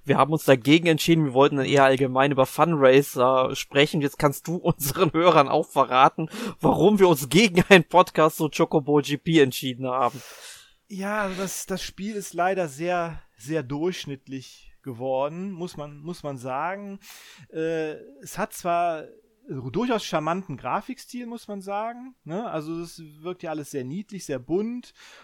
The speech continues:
Speaker 2: und, und, und auch die Strecken, äh, basieren ja erstmal auf bekannten Final Fantasy Locations, was erstmal Spaß macht im ersten Moment,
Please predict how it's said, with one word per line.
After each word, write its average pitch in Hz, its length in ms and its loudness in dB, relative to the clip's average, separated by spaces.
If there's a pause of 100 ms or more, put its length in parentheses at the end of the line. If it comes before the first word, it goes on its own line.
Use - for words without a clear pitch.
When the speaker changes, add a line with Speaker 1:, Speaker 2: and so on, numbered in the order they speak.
Speaker 2:
und, 160 520 -10
und, 156 140 -16
und 160 140 -12
auch 147 100 -12
die 131 100 -16
Strecken, 196 720 -12
äh, 156 340 -12
basieren 151 400 -6
ja 147 100 -8
erstmal 147 440 -10
auf 135 260 -10 (220)
bekannten 139 420 -12
Final 127 300 -12
Fantasy 175 680 -14
Locations, 190 1080 -10
was 147 160 -8
erstmal 139 320 -14
Spaß 180 560 -8
macht 208 280 -10
im 175 80 -18
ersten 180 360 -12
Moment, 175 340 -10